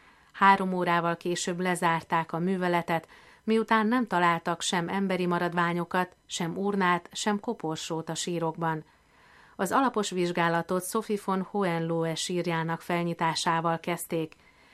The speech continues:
Egy négy méter szer három méter hetven centiméteres föld alatti üreget találtak,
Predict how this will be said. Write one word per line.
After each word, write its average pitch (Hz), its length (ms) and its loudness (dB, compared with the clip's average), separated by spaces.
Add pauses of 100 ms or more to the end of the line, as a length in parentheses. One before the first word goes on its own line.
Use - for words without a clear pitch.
(220)
Egy 190 160 0
négy 240 200 4
méter 185 400 0
szer 170 260 -2
három 180 420 2
méter 170 440 -2
hetven 170 480 -4
centiméteres 170 840 -2
föld 180 280 -2
alatti 170 380 -2
üreget 175 420 -2
találtak, 175 640 2